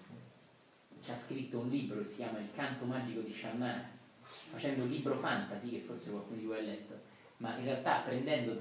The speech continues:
tradizioni molto non fantasy, molto esoteriche, il fatto che la voce ha una magia, da cui i canti gregoriani, l'om e tutto questo. Quindi un potere alchemico che si risveglia in dei canti, in delle vibrazioni di un certo tipo.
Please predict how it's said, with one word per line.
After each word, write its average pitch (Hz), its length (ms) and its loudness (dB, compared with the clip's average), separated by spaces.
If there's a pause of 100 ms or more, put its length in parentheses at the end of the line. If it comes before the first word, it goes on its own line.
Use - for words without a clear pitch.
tradizioni 120 920 2
molto 147 520 4
non 120 200 8
fantasy, 104 560 0
molto 135 320 0
esoteriche, 120 640 0 (280)
il - 80 -16
fatto - 360 2
che 117 100 2
la 113 100 2
voce 151 220 2
ha 107 100 0
una 101 140 0
magia, 101 320 -6 (920)
da 110 120 -2
cui - 180 2
i 120 40 4
canti 120 260 2
gregoriani, 117 640 2 (160)
l'om 120 400 2
e - 100 -2
tutto 117 220 -6
questo. - 400 -10 (460)
Quindi 139 180 2
un 131 160 4
potere 156 340 6
alchemico - 600 2
che 101 100 -4
si 123 220 -4
risveglia 120 640 2 (380)
in 117 140 -4
dei 120 140 4
canti, 127 320 2
in 113 100 0
delle 120 160 2
vibrazioni 120 540 -2
di 107 60 -2
un 101 100 -2
certo - 340 -8
tipo. 98 220 -10